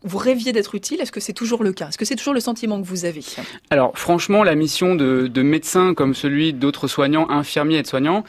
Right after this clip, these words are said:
Speaker 2: c'est assez exceptionnel pour ça parce que c'est vraiment un métier qui est humain, quoi. On part de l'humain pour écouter quelqu'un d'humain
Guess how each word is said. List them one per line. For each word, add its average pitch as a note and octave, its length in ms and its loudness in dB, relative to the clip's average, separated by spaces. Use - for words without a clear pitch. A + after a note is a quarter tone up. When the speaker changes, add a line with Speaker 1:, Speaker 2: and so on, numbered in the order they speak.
Speaker 2:
c'est - 280 2
assez E3 560 2
exceptionnel D#3+ 640 0
pour E3 140 -2
ça G3+ 160 2
parce E3+ 180 0
que E3+ 140 0
c'est D#3+ 140 -2
vraiment D3+ 240 2
un - 20 4
métier D#3+ 240 0
qui D#3 140 0
est D3 100 -2
humain, F3 380 2
quoi. A#2 240 -2
On C#3+ 100 0
part E3 280 -2
de C#3 100 0
l'humain E3 520 0
pour D3 200 -2
écouter E3+ 540 -4
quelqu'un C3+ 360 -4
d'humain C3 460 -2